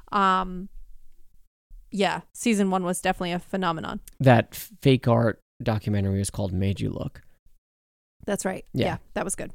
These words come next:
Speaker 2: I really enjoyed that. But yeah, Making a Murderer, it's, I mean, it,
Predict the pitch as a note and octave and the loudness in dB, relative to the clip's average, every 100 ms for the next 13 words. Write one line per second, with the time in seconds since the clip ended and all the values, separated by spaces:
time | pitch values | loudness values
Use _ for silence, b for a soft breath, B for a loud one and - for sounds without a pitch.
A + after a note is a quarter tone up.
0 | - G#2 G#2 G#2 G2+ G2+ G2+ - E3 E3+ | -4 0 0 0 -4 -4 -4 0 0 4
1 | D3+ A#2 D#3 F#3+ G3+ F#3 D#3+ D3 D3 C#3 | 4 2 2 0 0 0 2 2 2 0
2 | C#3+ D#3 - - - - - - - - | 0 0 0 -4 -8 -14 -18 -20 -4 6
3 | D3+ B2+ A2+ G#2 - - - - - - | 8 10 8 2 -6 -20 -20 -20 -20 -10
4 | - E3 - G2 | 2 2 2 -8